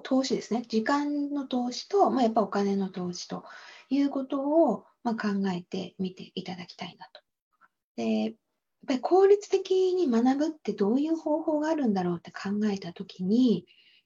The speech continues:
やっぱり、えー、まあ、早いのは教えてもらうっていう、う-、うまく、うまく教えてもらう、そのじ-、ご自身のニーズに合った形で教えてくれる人に、まあ、習うっていうことなんですよね。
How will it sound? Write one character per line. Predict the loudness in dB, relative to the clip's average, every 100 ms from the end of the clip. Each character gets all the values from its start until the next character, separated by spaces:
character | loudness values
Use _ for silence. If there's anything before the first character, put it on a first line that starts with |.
| -20 -6
や | -4
っ | 2
ぱ | 6 6
り、 | 6 0 -4 -8
え | -8 -8 -10 -12 -14 -16
ー、 | -18 -20 _ -6
ま | -2
あ、 |
早 | 2 2 4
い | 4
の | 4 4
は | 4 4 2 -6 -20 -20 -20 _ _ -20 -20 -20 -20 -20 -4
教 | 0 4
え | 2
て |
も | 2 2
ら | 2
う |
っ |
て | 0 -4
い | -6
う、 | -2
う-、 | 0 0 0 -6
う | 2
ま | 4 2
く、 | -2 0
う |
ま | 4 4
く | 2
教 | -6 -4
え | -4
て | -4
も |
ら | -6
う、 |
そ | -2 -2
の |
じ-、 | 2 2
ご | 2
自 | 2 2
身 | 2
の | 4
ニ | 8 8
ー |
ズ | 6
に | 0 0
合 | -4
っ | -4
た | -4 -4
形 | -4 -6 -4 2
で | 2 0 -12 -20 -4
教 | -2 2
え | 0
て | 0
く | -2
れ | 0 0
る | 0
人 | -4 0
に、 | 2 2 0 -4
ま | 0
あ、 |
習 | 2 4 2
う | 2
っ |
て | -2 -4
い | -4
う |
こ | -6
と | -8 -6 -8 -10 _ _ _ _ _ _ _
な | -6
ん | -6
で | -8
す | -6
よ | -4
ね。 | -2 -4